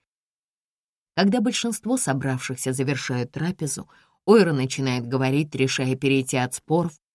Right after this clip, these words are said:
к самой последней проблеме. «Пришло время разобраться с легионом», твёрдо объявляет сестра. Все замолкают,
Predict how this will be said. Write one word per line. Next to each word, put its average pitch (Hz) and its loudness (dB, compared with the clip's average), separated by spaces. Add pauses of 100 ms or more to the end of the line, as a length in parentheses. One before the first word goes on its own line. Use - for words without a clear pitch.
(140)
к - -16
самой 170 2
последней 127 -4
проблеме. 127 -4 (1160)
«Пришло 175 6
время 156 -2 (400)
разобраться 139 4
с - -6
легионом», 131 -2 (400)
твёрдо 151 2
объявляет 127 -2
сестра. - -6 (580)
Все 165 2
замолкают, 131 -2